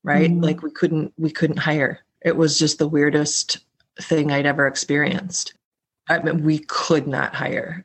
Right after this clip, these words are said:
Speaker 1: I mean, it was just scary. Um, but we are almost fully staffed now. I'm
Speaker 2: Great.
Speaker 1: one person away from a full staff. And so we'll finally, we haven't been taking anybody new for
Speaker 2: Mm-hmm.
Speaker 1: over a year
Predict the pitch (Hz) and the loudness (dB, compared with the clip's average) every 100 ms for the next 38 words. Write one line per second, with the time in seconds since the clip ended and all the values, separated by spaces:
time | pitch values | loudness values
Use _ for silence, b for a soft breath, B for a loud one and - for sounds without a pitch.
0 | - 156 147 143 139 - 143 - - 143 | -4 -2 -2 -2 -4 -4 -2 -2 -2 0
1 | 135 131 135 185 B 156 147 143 139 147 | 0 0 -2 -6 B -2 0 0 0 2
2 | 165 151 143 139 - 156 151 151 - - | 4 4 2 0 -2 0 2 2 0 -4
3 | - 160 156 156 160 - 135 123 - 131 | -2 2 4 4 2 0 0 -2 -4 -4
4 | - 170 - _ - 143 165 170 143 - | -2 -4 -10 _ -2 2 2 2 0 -4
5 | 143 - 143 139 131 131 131 127 - 123 | -4 -2 -2 -2 -4 -4 -4 -4 -4 -4
6 | - 104 - - B B 139 139 - 139 | -4 -6 -6 -12 B B -2 0 0 0
7 | 135 135 - 135 139 139 147 160 156 151 | 0 -2 -2 -2 -2 0 2 2 2 -2
8 | - 135 135 143 131 139 131 135 131 135 | -4 -6 -4 -6 -4 -6 -6 -6 -6 -6
9 | 139 147 143 143 165 - _ _ 190 180 | -10 -10 -6 -4 -4 -6 _ _ 4 6
10 | 175 175 170 139 139 139 131 147 135 135 | 6 4 0 -6 -10 -10 -10 -6 -4 -4